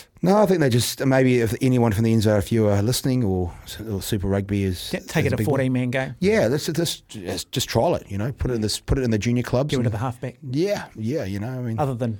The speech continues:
Speaker 2: providing a bit of lip service, there's not much else, is there?
Speaker 1: just bring them into, just bring them into commentary,
Speaker 2: Do we like
Speaker 1: you know?
Speaker 2: Steve Devine?
Speaker 1: Steve Devine's okay. No, he's a good guy.
Speaker 2: We quite like Steve. Steve's up next. I
Speaker 1: He's
Speaker 2: like
Speaker 1: all right.
Speaker 2: Steve.
Speaker 1: He's probably the mo-, he's
Speaker 2: He's a good
Speaker 1: probably one
Speaker 2: man.
Speaker 1: of my most liked Aussies anyway.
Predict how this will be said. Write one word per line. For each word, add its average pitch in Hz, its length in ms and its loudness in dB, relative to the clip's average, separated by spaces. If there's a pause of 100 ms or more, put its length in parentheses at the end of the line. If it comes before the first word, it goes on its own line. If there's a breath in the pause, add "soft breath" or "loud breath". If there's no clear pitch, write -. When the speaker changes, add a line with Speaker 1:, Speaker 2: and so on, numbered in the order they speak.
Speaker 2:
providing 123 380 -2
a - 20 -6
bit 117 120 -6
of 117 40 -4
lip - 180 -6
service, 117 300 -8
there's 120 140 -10
not 139 100 -12
much 131 240 -10
else, 135 220 -6
is 135 80 -12
there? 131 140 -8
Speaker 1:
just 160 220 -4
bring 151 160 4
them 135 120 4
into, 120 340 2
just - 220 -4
bring 147 120 4
them 131 100 4
into 113 100 2
commentary, 123 480 0 (180)
Speaker 2:
Do 170 80 -4
we 185 80 0
like 240 120 2
Speaker 1:
you - 20 2
know? 123 80 2
Speaker 2:
Steve 214 180 -2
Devine? 208 300 -10 (280)
Speaker 1:
Steve 104 260 -2
Devine's 85 340 -4
okay. 82 280 -8 (200)
No, 92 140 -4
he's 90 180 -2
a 85 40 -12
good 82 140 -8
guy. 78 140 -8
Speaker 2:
We - 80 -4
quite 131 180 -6
like - 160 -10
Steve. - 260 -14
Steve's 131 280 -6
up 120 100 -14
next. - 300 -12
I 151 80 0
Speaker 1:
He's 127 120 4
Speaker 2:
like 113 60 4
Speaker 1:
all 98 100 4
right. 101 120 -4
Speaker 2:
Steve. - 20 -8
Speaker 1:
He's 139 140 0
probably 170 180 6
the 131 80 4
mo-, 123 200 4
he's 120 40 4
Speaker 2:
He's 131 140 4
a - 20 0
good 160 60 6
Speaker 1:
probably 127 180 4
one 120 60 6
Speaker 2:
man. - 20 4
Speaker 1:
of 113 60 2
my 113 80 4
most 110 300 2
liked - 360 -2 (180)
Aussies 92 320 0
anyway. 92 360 0